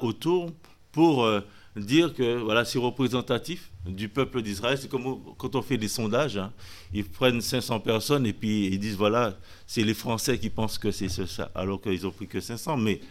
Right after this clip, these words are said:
c'est, c'est représentatif. Donc, cette foule, euh, représente le peuple d'Israël.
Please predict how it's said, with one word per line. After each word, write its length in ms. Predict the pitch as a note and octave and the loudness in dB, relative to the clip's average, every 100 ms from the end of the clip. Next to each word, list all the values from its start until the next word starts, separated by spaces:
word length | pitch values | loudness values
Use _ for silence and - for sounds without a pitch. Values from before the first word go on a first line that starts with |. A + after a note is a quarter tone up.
| - - - - | -18 -18 -20 -14
c'est, 420 | - A2 G#2 G2 | -6 0 2 2
c'est 140 | - | 2
représentatif. 880 | A#2+ A#2+ C3+ A#2 G#2+ A2 - - - - - - - - - - - - - - - - | 2 2 2 2 2 0 -2 -10 -12 -14 -16 -16 -14 -12 -14 -14 -16 -18 -18 -18 -16 -2
Donc, 200 | A#2+ G3 | 2 2
cette 240 | - D3+ - | 2 0 0
foule, 340 | F#3+ A3 C#4 - - - - - - - - - - - - | 2 2 0 -6 -16 -16 -18 -18 -14 -12 -12 -14 -18 -16 -16
euh, 140 | - - - - - - - - - - - | -16 -16 -18 -18 -20 -20 -18 -16 -16 -16 0
représente 560 | C3 C#3 C#3 D#3 G3 C3 | 2 4 4 4 0 0
le 100 | G#2 | 0
peuple 380 | D3+ D3+ C3 | 0 0 -2
d'Israël. 480 | G#2 G2+ G2 F2+ D#2+ | -2 -4 -8 -8 -10